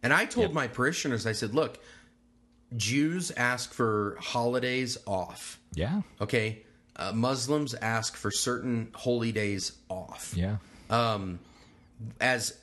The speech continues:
Speaker 1: living in a Western mindset and in a Christian, Christian, like, post-Christian world, many of our holidays are formally holy days, and that's the reason why you
Speaker 2: Yeah.
Speaker 1: have it off.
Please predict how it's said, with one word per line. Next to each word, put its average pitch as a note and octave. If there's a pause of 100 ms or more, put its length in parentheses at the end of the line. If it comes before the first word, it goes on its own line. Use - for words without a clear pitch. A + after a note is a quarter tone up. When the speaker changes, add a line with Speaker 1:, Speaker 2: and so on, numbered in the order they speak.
(160)
Speaker 1:
living C#3
in D#3
a A#2
Western A#2
mindset A#2
and G#2+
in G2+
a G2
Christian, A2 (260)
Christian, G#2+
like, F#2
post-Christian A2
world, G#2 (520)
many E3+
of E3+
our A2+
holidays A2 (120)
are G2+
formally A#2+
holy C#3+
days, F#2 (340)
and A#2+
that's D#3+
the D3+
reason A2
why G2
you F#2+
Speaker 2:
Yeah. D#2+
Speaker 1:
have F#2+
it F#2
off. -